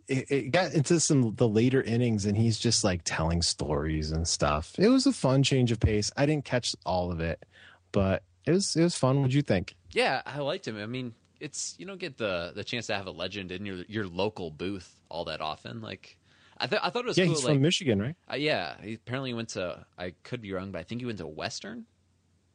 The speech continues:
Speaker 1: Oh, yeah.
Speaker 2: Yeah, just like Greg Jennings. But, um,
Speaker 1: And Dave Dombrowski.
Speaker 2: Oh, that's, so that's where they ta-, taught him about golf, golf shirts and, you know, trading away the farm.
Speaker 1: All the students are required to wear 'em there. <laughs>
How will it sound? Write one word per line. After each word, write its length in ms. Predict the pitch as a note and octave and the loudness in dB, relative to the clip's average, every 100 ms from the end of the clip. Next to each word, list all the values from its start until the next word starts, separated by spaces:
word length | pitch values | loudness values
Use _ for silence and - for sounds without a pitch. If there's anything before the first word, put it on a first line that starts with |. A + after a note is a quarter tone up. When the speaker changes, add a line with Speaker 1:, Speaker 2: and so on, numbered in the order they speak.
| _ _ _ - | _ _ _ -2
Speaker 1:
Oh, 140 | C#3 A2 | -2 0
yeah. 140 | A#2 - - | -2 -4 -8
Speaker 2:
Yeah, 160 | C#3 G2 | -8 -6
just 160 | A2 B2 | -4 -4
like 120 | G2+ | -2
Greg 200 | A2 G#2+ | -4 -2
Jennings. 460 | A#2 A2+ E2+ - - - - _ - | -4 -4 -6 -12 -16 -20 -20 _ -2
But, 320 | A2+ G2 - - | -2 -2 -6 -2
um, 520 | A2 G#2 F#2 F2 D#2+ - _ _ - | 0 0 -2 -6 -10 -18 _ _ -2
Speaker 1:
And 180 | A#2+ | -2
Dave 200 | - A2+ G#2 | -2 -8 -2
Dombrowski. 580 | G#2+ G#2 B2+ - G#2 F#2+ - F#2 - | 2 2 2 -2 -4 -6 -18 -14 -10
Speaker 2:
Oh, 540 | D#3+ F#4 C#3 C#2 D#2+ - _ - | -8 -10 -12 -14 -18 -20 _ -12
that's, 240 | A2+ A2+ - A#2 | -10 -10 -12 -10
so 160 | - A2+ | -8 -4
that's 260 | B2+ - | -4 -2
where 100 | B2+ | -2
they 100 | G#2+ | -2
ta-, 180 | - G2 - - | -6 -12 -14 -10
taught 220 | - B2 | -4 -4
him 120 | B2 | -4
about 360 | G#2 G2 F#2 F#2 | -8 -6 -6 -4
golf, 340 | G2 G2 - - - | -6 -6 -8 -20 -10
golf 220 | F2+ D#2 | -8 -8
shirts 360 | - F2+ F2 E2+ | -8 -8 -8 -10
and, 260 | D#2+ F#2 | -12 -12
you 60 | F#2 | -10
know, 80 | D2+ | -12
trading 320 | - F2 E2 | -6 -6 -6
away 160 | D#2+ E2 | -10 -10
the 100 | D2 | -10
farm. 320 | D#2+ D2+ - _ - - - - - _ - - | -12 -12 -14 _ -20 -20 -20 -20 -20 _ -20 -2
Speaker 1:
All 160 | B2 B2+ | 2 4
the 60 | B2 | 2
students 380 | - C#3+ C#3+ | 4 4 4
are 80 | G#2+ | 4
required 380 | G#2 G2+ G#2+ G2+ | 2 2 2 4
to 80 | F#2+ | 2
wear 180 | F#2+ A#2+ | 2 0
'em 100 | G2+ | 2
there. 180 | F#2+ - - - - | 0 -2 -12 -14 -14
<laughs> 100 | - | -14